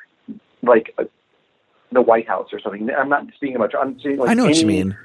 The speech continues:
Speaker 1: adminis-, admini-, any administration. This is such a completely, like, there are records that are, like,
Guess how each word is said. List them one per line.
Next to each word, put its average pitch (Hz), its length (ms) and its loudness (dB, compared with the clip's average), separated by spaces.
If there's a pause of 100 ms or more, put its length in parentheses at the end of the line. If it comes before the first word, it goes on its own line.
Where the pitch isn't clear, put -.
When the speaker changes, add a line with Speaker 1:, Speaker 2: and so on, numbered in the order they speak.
(260)
Speaker 1:
adminis-, 139 520 2
admini-, 147 460 2
any 170 220 4
administration. 127 720 -2
This 123 160 -6
is 147 100 -4 (160)
such 151 240 2 (160)
a 123 60 -4
completely, 123 880 -2 (560)
like, 156 240 0 (1600)
there 185 320 4
are 160 200 2 (180)
records 127 600 -2 (100)
that 123 120 2
are, 117 100 0
like, 104 260 -4